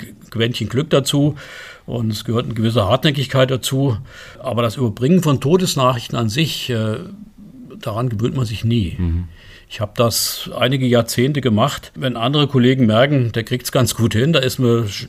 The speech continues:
Speaker 1: immer noch häufiger mal in der Pflicht. Ich hab mich auch nicht davor gedrückt, aber die Reaktion, die, die dann entgegenkommen, die man, die man dann sieht,
Speaker 2: Mhm.
Speaker 1: die sind eigentlich nie vorherzusagen.
Speaker 2: Mhm.
Speaker 1: Das, äh, war von völligem Zusammenbrechen bis völlige Apathie.
Speaker 2: Mhm.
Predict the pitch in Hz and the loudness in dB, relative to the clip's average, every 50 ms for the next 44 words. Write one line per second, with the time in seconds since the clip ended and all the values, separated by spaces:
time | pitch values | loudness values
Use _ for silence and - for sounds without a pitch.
0 | - - 139 147 143 135 131 123 - 110 120 139 147 165 151 147 147 143 135 139 | -6 -4 0 2 2 4 2 2 2 2 0 2 2 2 2 2 2 2 2 2
1 | 139 139 131 135 - 143 156 151 - - - - - - - - - - - - | 2 0 0 0 0 0 0 -2 -2 -8 -14 -20 -20 -18 -16 -16 -16 -16 -18 -16
2 | - - - - 110 120 - 175 139 127 127 127 143 139 - 151 123 - 135 131 | -12 -8 -4 -2 -2 0 0 2 2 4 4 4 4 2 2 -2 0 0 2 2
3 | 120 123 127 - 139 156 - - 139 127 127 127 120 110 - - - 127 113 113 | 2 2 0 0 -2 -2 0 0 2 4 6 4 4 2 0 -4 -2 -2 0 0
4 | 110 110 104 - - - 123 139 180 214 208 165 151 143 143 135 - 156 165 151 | 0 0 -2 -6 -4 -2 2 4 6 6 6 4 4 2 0 -2 -4 -6 -8 -8
5 | 151 151 143 139 127 104 101 123 127 165 175 190 214 - - - - - - - | -6 -6 -6 -4 -2 -2 -2 -2 -2 -4 -8 -12 -12 -12 -10 -10 -12 -12 -12 -14
6 | - - - 131 117 - 135 147 180 208 185 - 139 120 120 117 110 120 120 117 | -14 -12 -12 -12 -6 -2 0 2 4 4 4 4 4 4 4 6 6 4 4 4
7 | 117 117 117 107 107 110 120 113 - 123 117 117 117 113 113 113 113 113 107 - | 4 4 4 2 0 -2 -4 -4 -2 0 0 2 2 2 2 2 2 2 2 2
8 | - 170 180 196 - - - - 95 85 85 85 85 - - - - - _ _ | 2 2 2 2 2 0 -2 -2 -2 0 0 -2 -4 -10 -16 -20 -20 -20 _ _
9 | - 120 101 - 131 127 - - 117 120 120 127 123 - - 117 117 139 175 180 | -10 -10 -6 -2 -2 -2 -2 -2 0 0 2 2 0 2 4 4 6 8 8 6
10 | 147 117 - - 156 139 135 147 - - 123 95 90 76 85 85 82 85 87 87 | 6 4 0 0 2 2 2 2 2 0 -2 -2 -2 -2 -4 -6 -8 -8 -6 -4
11 | 82 82 82 - - _ - - - - - - 104 98 - - - - 131 123 | -4 -4 -6 -10 -14 _ -20 -20 -20 -20 -12 -10 -8 -8 -6 -8 -8 -8 -8 -8
12 | 117 120 - - 120 101 101 113 120 113 - - 135 120 113 113 110 104 92 - | -8 -10 -8 -2 0 2 4 4 4 2 2 2 4 6 6 6 6 4 4 2
13 | 143 135 151 175 165 175 147 - 151 120 95 117 113 143 175 170 160 139 156 165 | 2 4 4 6 6 6 4 4 2 2 4 4 6 6 4 4 4 4 4 6
14 | 160 165 143 117 135 135 - - - - 135 139 143 131 151 - 127 120 - 123 | 6 6 6 4 2 0 0 -2 -2 0 0 0 2 2 0 0 0 0 2 0
15 | 113 104 - 127 139 156 175 175 160 - - | 0 2 2 2 2 4 4 4 4 2 -2